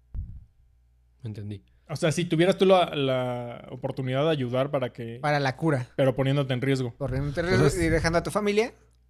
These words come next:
Speaker 1: O sea, como Last of Us.
Speaker 4: O sea,
Speaker 3: O
Speaker 4: si yo fuera
Speaker 3: quedándote
Speaker 4: Jesús. <laughs> ¿Estás tratando de decir eso?
Speaker 3: O quedándote mejor con tu familia. Dices, "No, pues ya, pues".
Speaker 1: Como Last of Us.
Speaker 4: Como la Biblia.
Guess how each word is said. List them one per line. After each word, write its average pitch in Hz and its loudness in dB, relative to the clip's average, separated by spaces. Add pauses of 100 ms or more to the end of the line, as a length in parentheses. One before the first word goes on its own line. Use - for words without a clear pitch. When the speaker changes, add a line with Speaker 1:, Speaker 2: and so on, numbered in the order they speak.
(280)
Speaker 1:
O - -12
sea, - -8
como 117 -2
Last 120 -2
of 107 -10
Us. 107 -10 (100)
Speaker 4:
O 165 2
sea, - 8
Speaker 3:
O - 4
Speaker 4:
si 156 6
yo 160 10
fuera 170 6
Speaker 3:
quedándote 151 4
Speaker 4:
Jesús. 220 8 (120)
<laughs> 640 -12
¿Estás 135 -6
tratando 131 0
de 117 0
decir 120 0
eso? 185 6
Speaker 3:
O 262 -4 (320)
quedándote 160 0
mejor 147 2
con 160 -2
tu 139 -4
familia. 139 0
Dices, 139 -6
"No, 185 -6
pues 170 -12
ya, 156 -2 (180)
pues". 147 -10 (260)
Speaker 1:
Como 110 -6
Last 110 -6
of 104 -12
Us. 107 -12 (180)
Speaker 4:
Como 117 2
la 117 4
Biblia. 131 4